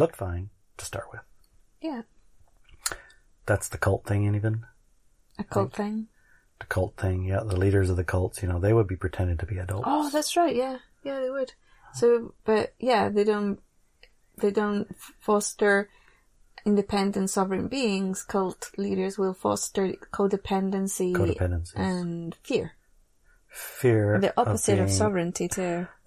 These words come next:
Speaker 1: In a sense, yeah, that fear of being kicked out of that group,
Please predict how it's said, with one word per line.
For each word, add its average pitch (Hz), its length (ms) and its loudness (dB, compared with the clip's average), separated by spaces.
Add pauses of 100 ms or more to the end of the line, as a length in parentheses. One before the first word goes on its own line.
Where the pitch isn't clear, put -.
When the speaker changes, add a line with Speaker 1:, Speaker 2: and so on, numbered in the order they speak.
Speaker 1:
In 135 140 6
a 156 100 6
sense, 170 760 0
yeah, 120 200 4
that 117 200 0
fear 131 320 6
of 117 160 0
being 117 300 2
kicked - 240 -2
out 98 140 4
of 90 120 0
that - 320 -2 (880)
group, 95 460 2